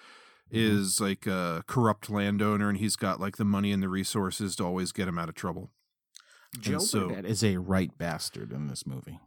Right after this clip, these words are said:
Speaker 2: Yeah. It's funny how little he's actually in it, 'cause most of the time he's
Speaker 1: Oh,
Speaker 2: in
Speaker 1: totally.
Speaker 2: a jail cell.
Speaker 1: Yeah, but he's just a smug mother.
Speaker 2: <laughs>
Speaker 1: in this
Speaker 2: Yeah,
Speaker 1: movie.
Speaker 2: because he, he knows that he has this older brother who will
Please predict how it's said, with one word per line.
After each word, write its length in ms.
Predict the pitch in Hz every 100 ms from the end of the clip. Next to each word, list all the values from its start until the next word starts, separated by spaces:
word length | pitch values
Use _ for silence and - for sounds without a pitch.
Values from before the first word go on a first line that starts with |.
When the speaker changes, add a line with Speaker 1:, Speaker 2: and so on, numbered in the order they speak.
| _ -
Speaker 2:
Yeah. 160 | 104 - - _ _ _ -
It's 100 | -
funny 200 | - 269
how 120 | 262 254
little 280 | 151 165
he's 200 | 139 135
actually 340 | 120 120 - 117
in 180 | 120 110
it, 120 | -
'cause 200 | 113 107
most 200 | 113 -
of 80 | -
the 40 |
time 160 | 113 113
he's 100 | 127
Speaker 1:
Oh, 60 |
Speaker 2:
in 60 | 113
Speaker 1:
totally. 180 | 104 92
Speaker 2:
a 80 |
jail 100 | 98
cell. 360 | 101 127 135 147 _ _ -
Speaker 1:
Yeah, 180 | 92 - _ -
but 80 | 110
he's 140 | -
just 160 | 117 -
a 80 | -
smug 800 | - - - 104 104 104 98 98 _ _ _ _ _ _ _ _ _ - - -
mother. 600 | 92 92 95 98 95 - _ _ -
Speaker 2:
<laughs> 540 | - - - - 170
Speaker 1:
in 60 | 151 147
this 80 |
Speaker 2:
Yeah, 120 | 185 76
Speaker 1:
movie. 140 | 71 87 - - -
Speaker 2:
because 320 | - 156 135
he, 300 | 139 139 131
he 560 | 147 135 127 123 123 -
knows 360 | 123 139 139 117
that 80 | 120
he 80 | 117
has 260 | 123 113
this 140 | 113 117
older 180 | 117 110
brother 400 | 120 139 87 85
who 140 | 95
will 320 | 90 87 85